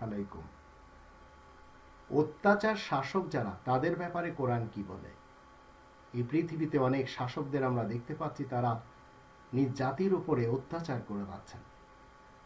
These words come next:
এই ব্যাপারটি নিয়ে কোরআনের তিন নম্বর সূরা আল ইমরানের একশো চল্লিশ নম্বর আয়াতে আমরা দেখে নেব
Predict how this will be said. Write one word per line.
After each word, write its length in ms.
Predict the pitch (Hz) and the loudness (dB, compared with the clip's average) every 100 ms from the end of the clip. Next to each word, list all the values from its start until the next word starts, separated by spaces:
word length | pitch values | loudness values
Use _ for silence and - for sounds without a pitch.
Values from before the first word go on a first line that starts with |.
| - - - - - | -20 -20 -20 -20 -2
এই 100 | 127 | 4
ব্যাপারটি 460 | 151 156 196 196 196 | 6 6 4 4 4
নিয়ে 160 | 185 | 4
কোরআনের 380 | 175 143 151 160 - | 4 4 6 4 4
তিন 200 | 147 165 | 4 4
নম্বর 180 | 180 170 | 2 -2
সূরা 480 | - 147 131 123 120 - | -2 0 2 2 -2 -4
আল 180 | 123 123 | -2 0
ইমরানের 460 | 131 139 165 165 | 2 2 2 2
একশো 300 | 135 127 143 | 0 -2 -6
চল্লিশ 420 | 123 131 151 165 156 | -2 0 0 -4 -4
নম্বর 200 | 147 139 | 0 0
আয়াতে 240 | 127 127 | 0 -2
আমরা 200 | 120 113 | -2 -2
দেখে 300 | 104 120 117 | -4 -4 -2
নেব 260 | 120 120 | -2 -2